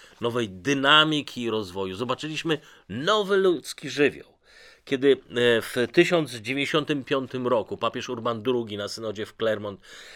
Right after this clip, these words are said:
mówił: "Bracia wasi, żyjący na wschodzie, pilnie potrzebują waszej pomocy. Tej pomocy, jaką często im obiecywano, wy zaś musicie się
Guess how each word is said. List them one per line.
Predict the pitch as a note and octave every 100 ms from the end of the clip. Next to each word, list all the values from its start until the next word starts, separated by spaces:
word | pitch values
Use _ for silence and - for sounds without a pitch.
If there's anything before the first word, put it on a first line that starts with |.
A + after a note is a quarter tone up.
| - -
mówił: | A#2+ B2+ B2 A2+ - - - -
"Bracia | - F2 C3 F#3 A#3 A#3 G#3
wasi, | D3+ A2 - - - - _ -
żyjący | F#2 B2 C3+ G#3 A3 B3+
na | A3
wschodzie, | F#3 - - A2+ F2+ F#2+ F2 -
pilnie | - A#3+ C4+ C4+ C4
potrzebują | G#3+ - G#3 F#3+ G3 F#3+
waszej | E3 D#3+ C#3+
pomocy. | - C3 B2 A#2+ - - - - - _
Tej | - E3 G#3
pomocy, | E3+ F#3+ F3 E3+ E3+ D#3
jaką | C#3+ - A#2+
często | - C#3 C3 C#3
im | B2
obiecywano, | A#2 G#2 A2+ - A#2 C3+ B2+ B2+ - _ -
wy | F2+ A2+ F3+ A3 A3
zaś | D#3 E3+ E3+ -
musicie | C#3 C3 - D3+ - B2+
się | - A#2+